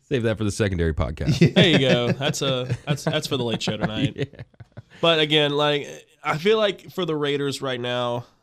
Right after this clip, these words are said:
Speaker 3: if I'm looking at their history, they've gotta nail this draft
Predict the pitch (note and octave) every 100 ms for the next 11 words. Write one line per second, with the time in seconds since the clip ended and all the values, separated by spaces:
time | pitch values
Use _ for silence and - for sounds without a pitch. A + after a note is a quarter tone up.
0 | - C3 D3+ D3+ C3+ C3 A#2+ A#2 A#2 A2+
1 | - A2+ A2 D#3+ C#3 B2 A2 A2 G#2+ G2+
2 | G#2 - G#2 G#2 G2+ -